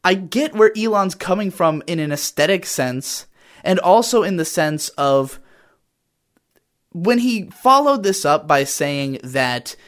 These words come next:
no one should be credited for anything ever, that was where I really started to kinda get where he was coming from with this.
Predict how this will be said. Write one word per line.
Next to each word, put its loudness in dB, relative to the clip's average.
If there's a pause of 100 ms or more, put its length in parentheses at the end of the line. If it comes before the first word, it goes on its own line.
(260)
no 0
one 2
should -4
be -4
credited -2
for -2
anything -6
ever, 0
that 2
was 0
where 0
I 4
really 2
started 0
to -4
kinda -4
get -4
where 0
he 0
was -6
coming -6
from 0
with -8
this. -2